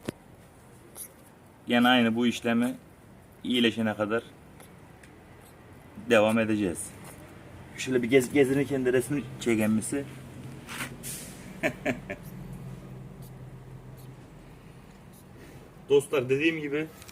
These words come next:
bu işlemi düzenli olarak yapın. Kuşun boğazını da temizlemeyi unutmayın. Kuş kanatlı uçan kuşsa uçurmayı da ihmal etmeyin.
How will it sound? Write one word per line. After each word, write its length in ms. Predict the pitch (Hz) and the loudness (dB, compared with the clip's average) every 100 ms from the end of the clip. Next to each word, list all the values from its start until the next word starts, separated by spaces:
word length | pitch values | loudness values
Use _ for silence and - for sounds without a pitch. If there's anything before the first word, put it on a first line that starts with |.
| - - - - - - - - - - - - - - - - - - - - - - - - - | -10 -10 -12 -16 -20 -20 -20 -20 -20 -20 -20 -18 -20 -18 -18 -18 -20 -20 -20 -20 -20 -20 -20 -20 -6
bu 100 | 147 | -4
işlemi 440 | 143 - 139 147 143 - - - - 123 | -2 -2 -2 -2 -6 -16 -20 -20 -18 -8
düzenli 300 | 120 139 139 | -2 -2 -2
olarak 320 | 127 123 123 | -2 -4 -2
yapın. 340 | 143 135 131 131 - - | -4 -4 -8 -10 -20 -16
Kuşun 220 | 117 127 | -8 0
boğazını 300 | 123 127 139 | 4 4 2
da 80 | 127 | -4
temizlemeyi 460 | 120 123 127 127 123 | -4 -4 -4 -2 -4
unutmayın. 480 | 139 - 117 123 - - - - - - - - - - - | -6 -8 -6 -6 -10 -20 -20 -20 -20 -20 -20 -20 -20 -14 -2
Kuş 220 | 151 - | -2 -2
kanatlı 440 | - 127 139 - | 0 2 2 -2
uçan 280 | 143 127 139 | -6 -4 -6
kuşsa 500 | - 147 - 131 147 - - - - | -6 -8 -4 -4 -4 -6 -20 -20 -10
uçurmayı 460 | 120 - 131 135 127 | -8 -4 0 0 0
da 60 | |
ihmal 300 | 127 123 131 | -2 0 0
etmeyin. 420 | 143 - 120 127 | -2 -6 -6 -6